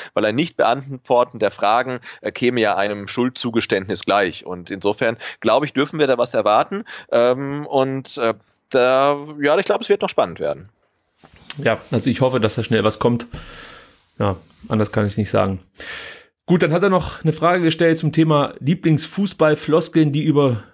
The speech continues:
Speaker 2: überspringe ich jetzt mal. Sorry, lieber achtzehnhundertdreiundneunzig, aber da haben ja noch andere Leute, äh, Fragen hier eingesandt. Da muss man jetzt
Speaker 1: Das
Speaker 2: ein bisschen
Speaker 1: nächste Spiel ist immer das nächste.
Speaker 2: So, genau, das ist unsere Lieblingsfloskel. Punkt. Äh, wenn ihr die Möglichkeit hättet,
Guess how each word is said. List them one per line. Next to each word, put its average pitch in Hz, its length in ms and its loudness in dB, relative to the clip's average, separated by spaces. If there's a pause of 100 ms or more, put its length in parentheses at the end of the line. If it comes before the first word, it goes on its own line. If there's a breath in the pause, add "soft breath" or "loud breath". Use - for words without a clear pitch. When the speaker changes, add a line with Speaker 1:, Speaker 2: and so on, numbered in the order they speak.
Speaker 2:
überspringe 123 400 -2
ich 98 60 -4
jetzt 95 180 -8
mal. 92 180 -8
Sorry, 113 240 0
lieber 101 220 0
achtzehnhundertdreiundneunzig, 104 600 0
aber 120 100 -2
da - 140 2
haben 143 160 2
ja 160 100 2
noch 139 160 2
andere 139 280 2
Leute, 95 460 0
äh, 104 120 0
Fragen 95 320 0
hier 98 260 -2
eingesandt. 110 540 0
Da 107 40 4
muss 127 160 0
man 135 100 2
jetzt 123 80 4
Speaker 1:
Das 117 80 0
Speaker 2:
ein - 20 -2
bisschen 147 140 4
Speaker 1:
nächste 117 200 -2
Spiel 160 240 -2
ist 151 100 2
immer 147 200 2
das 117 160 -2
nächste. 104 500 -2
Speaker 2:
So, 120 400 4
genau, 101 320 2
das 107 140 2
ist 117 40 -2
unsere 98 220 -4
Lieblingsfloskel. - 960 -12 (140)
Punkt. 117 340 0 (600 loud breath)
Äh, - 80 2
wenn 127 840 4
ihr 175 60 0
die 147 100 6
Möglichkeit 160 560 2
hättet, 147 460 0